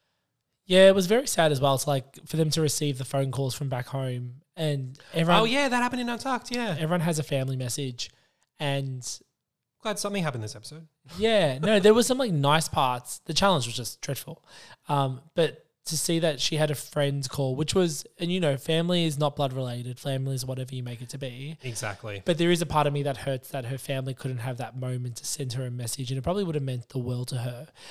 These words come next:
Speaker 1: And how fucking stubborn families are that they're happy to lose a child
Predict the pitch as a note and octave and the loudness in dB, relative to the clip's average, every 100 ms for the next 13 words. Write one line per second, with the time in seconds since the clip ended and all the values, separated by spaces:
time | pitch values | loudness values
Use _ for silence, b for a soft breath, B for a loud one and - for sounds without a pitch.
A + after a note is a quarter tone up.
0 | B - D#3+ C#3 D3 F3+ - - F#3+ F3+ | B -4 -2 0 -2 -2 -8 -8 -4 -2
1 | - - C#3+ C#3 C3+ C#3+ C3+ B2+ C3 B2 | -2 0 0 0 -2 -4 -4 -4 -6 -6
2 | A#2 B B D3 D#3 C3+ - - D#3 - | -10 B B -2 -2 0 -4 -8 -8 -8
3 | C3 C3+ B2 A#2 - C3+ - C3+ C3 A#2+ | -6 -6 -6 -10 -10 -6 -4 -4 -4 -6
4 | A#2 A#2+ - | -10 -10 -10